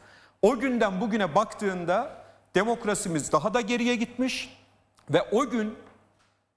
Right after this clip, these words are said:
İstanbul seçimlerinin iptal edilmesi, Ekrem İmamoğlu'nun elinden mazbatasının alınmasını isteyen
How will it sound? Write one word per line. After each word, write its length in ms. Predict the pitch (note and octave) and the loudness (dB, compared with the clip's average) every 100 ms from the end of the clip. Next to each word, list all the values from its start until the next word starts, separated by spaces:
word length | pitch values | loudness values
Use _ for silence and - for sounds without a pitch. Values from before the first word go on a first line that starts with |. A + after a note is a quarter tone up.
| - | -6
İstanbul 600 | - - B3 D4 C4 G#3 | -4 0 2 0 -4 -6
seçimlerinin 920 | - F#3+ F3 F3+ D#3+ C#3+ B2+ B2 D#3 - _ _ _ _ - | -2 -2 -2 -2 0 0 0 -2 -6 -14 _ _ _ _ -6
iptal 400 | D#3 - A#3+ B3+ | -2 2 2 2
edilmesi, 680 | F3+ D#3+ C3+ A2+ - D3 F3+ - - _ E3+ | -2 -2 -2 -4 -2 -4 -6 -16 -20 _ -2
Ekrem 440 | F#3 - A#3+ B3 | -2 0 0 0
İmamoğlu'nun 640 | A3+ B3+ B3 G#3 G3 F3 | 0 0 0 -2 -2 -4
elinden 440 | - F3+ G#3+ G#3 F3+ | -2 0 0 0 0
mazbatasının 840 | D#3+ F#3+ F3+ G#3 G#3+ G3+ G3+ F3+ E3 | 0 0 -2 -2 -2 -2 -2 -2 0
alınmasını 600 | F3+ G#3 G#3 G3+ - B3 | -2 -2 -4 -4 -2 -4
isteyen 720 | F#3+ - - E3+ D3 D3 | -4 -6 -2 0 0 -2